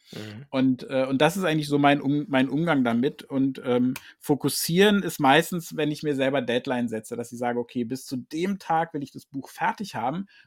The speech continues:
Speaker 2: Und dann kann ich halt wirklich auch von morgens bis abends schreiben. Gleichzeitig war auch die Phase davor, wo ich sehr unfokussiert war, sehr, sehr wichtig, weil ich ja überhaupt erstmal selber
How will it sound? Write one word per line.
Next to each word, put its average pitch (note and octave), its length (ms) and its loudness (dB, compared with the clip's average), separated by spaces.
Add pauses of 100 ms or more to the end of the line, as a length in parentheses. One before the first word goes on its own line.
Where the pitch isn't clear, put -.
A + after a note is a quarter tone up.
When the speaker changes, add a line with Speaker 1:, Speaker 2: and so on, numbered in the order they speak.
Speaker 2:
Und C3 260 -8
dann F3 360 2
kann E3 180 0
ich D#3 120 -6
halt C#3+ 160 -2
wirklich D3 280 -8
auch C3 100 -10
von C3+ 120 -6
morgens B2+ 280 -4
bis B2+ 140 -14
abends B2 260 -6
schreiben. C#3+ 440 -6 (840)
Gleichzeitig F3 720 4 (120)
war D3+ 200 8
auch D#3 120 -2
die D#3+ 140 -6
Phase D3+ 320 6
davor, F3 480 2
wo D#3 80 -2
ich D3 140 -6
sehr C#3 200 -2
unfokussiert D3 760 -4
war, B2+ 180 0
sehr, C3+ 320 0
sehr C3+ 240 0
wichtig, C#3 380 -8
weil C#3 140 -2
ich C#3 80 -10
ja C#3 80 -4
überhaupt C3+ 320 -6
erstmal C3 400 -4 (360)
selber C#3 500 2